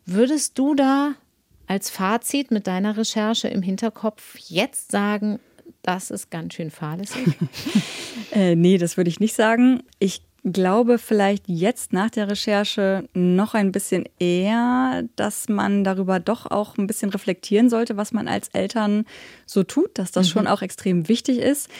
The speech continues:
Speaker 2: Ich würde aber mal unterstellen, dass das bei deinem aus dem Bauch heraus schon auch irgendwie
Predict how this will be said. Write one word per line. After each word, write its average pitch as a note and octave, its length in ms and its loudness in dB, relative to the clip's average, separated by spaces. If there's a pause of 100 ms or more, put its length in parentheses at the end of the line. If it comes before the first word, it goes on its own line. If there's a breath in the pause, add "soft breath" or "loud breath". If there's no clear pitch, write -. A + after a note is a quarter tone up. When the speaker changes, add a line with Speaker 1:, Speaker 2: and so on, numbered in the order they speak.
(720 loud breath)
Speaker 2:
Ich F3+ 120 2
würde A#3+ 240 6
aber G3+ 160 4
mal G3 180 6
unterstellen, G3+ 640 2
dass F#3 180 0
das F#3 160 -2
bei F#3+ 140 0
deinem F#3 280 2
aus F#3 140 0
dem F#3 140 2
Bauch F3+ 180 2
heraus F3 400 -2
schon - 220 -2
auch F3+ 100 -2
irgendwie E3 380 0